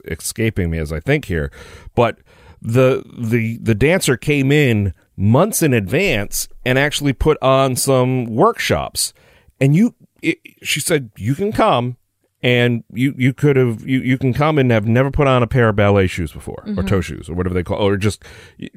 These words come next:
Speaker 1: you, you could be a total, total nob-, uh, beginner. You could be an expert and still come to these different things they do." So they put on a ton of things. So this is gonna be happening. It's First Work and Brown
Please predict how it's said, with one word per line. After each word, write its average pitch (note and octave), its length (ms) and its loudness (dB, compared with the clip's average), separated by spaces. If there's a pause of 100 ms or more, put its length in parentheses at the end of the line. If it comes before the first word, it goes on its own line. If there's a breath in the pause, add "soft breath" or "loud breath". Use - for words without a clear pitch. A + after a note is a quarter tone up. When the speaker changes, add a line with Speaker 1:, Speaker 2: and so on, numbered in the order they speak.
Speaker 1:
you, D3 280 -10
you D#3+ 160 2
could D3+ 160 0
be C3+ 120 4
a A#2 40 0
total, A#3 560 4
total F#3+ 400 6
nob-, C#3 480 4
uh, A#2+ 140 4
beginner. B2+ 480 2
You A2 180 -2
could A2 160 0
be A2+ 200 4
an A2 160 2
expert - 440 -4 (460 loud breath)
and G#2 260 2
still G#2 240 0
come F2+ 320 0
to F2+ 120 -6
these E2+ 200 -4
different F2+ 380 -4
things F2 320 -4
they F2+ 100 -4
do." D2+ 120 -8
So - 140 -6
they G2+ 100 0
put D3+ 200 0
on B2 240 2
a F#2 80 -8
ton C#3 160 0
of C3 100 -4
things. F#2+ 220 -2
So - 80 -6
this E3 140 -4
is - 60 -4
gonna A3 180 0
be E3 100 0
happening. G2 540 0 (360 loud breath)
It's - 180 -2
First - 360 0
Work B2 280 2
and F#2+ 200 0
Brown B2+ 380 2